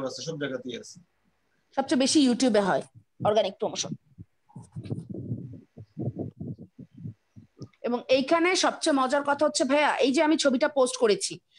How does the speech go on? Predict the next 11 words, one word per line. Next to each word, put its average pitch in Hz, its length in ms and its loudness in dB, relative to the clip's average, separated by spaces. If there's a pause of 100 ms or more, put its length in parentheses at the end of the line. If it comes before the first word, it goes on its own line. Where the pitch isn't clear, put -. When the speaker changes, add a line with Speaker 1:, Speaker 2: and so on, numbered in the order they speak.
(120)
Speaker 2:
আমার 254 280 2
ছবিটার 285 440 4
উপরে 302 280 4
দেখেন 262 320 2
দুটা, 254 400 2 (200)
দুটা 254 280 2
option 254 280 -2
দেখা 196 200 0
যাচ্ছে, 160 260 -2
তাই 240 200 0
না? 320 120 4